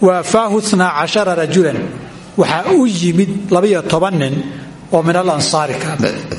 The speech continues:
ah. Reer Ansaar Madiina, labiyo toban nin oo muslina ka timid.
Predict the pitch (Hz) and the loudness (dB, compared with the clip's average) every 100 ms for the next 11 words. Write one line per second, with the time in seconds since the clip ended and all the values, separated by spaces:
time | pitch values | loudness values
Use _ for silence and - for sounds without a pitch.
0 | 185 - - - - - - - 208 202 | -6 -6 -8 -14 -18 -18 -16 -2 0 0
1 | 151 180 156 151 143 160 165 160 156 - | -2 -2 0 0 2 2 2 2 0 0
2 | 151 147 147 139 160 - 143 127 120 131 | -2 0 -2 -2 -2 -4 -2 -2 -4 -6
3 | 120 | -8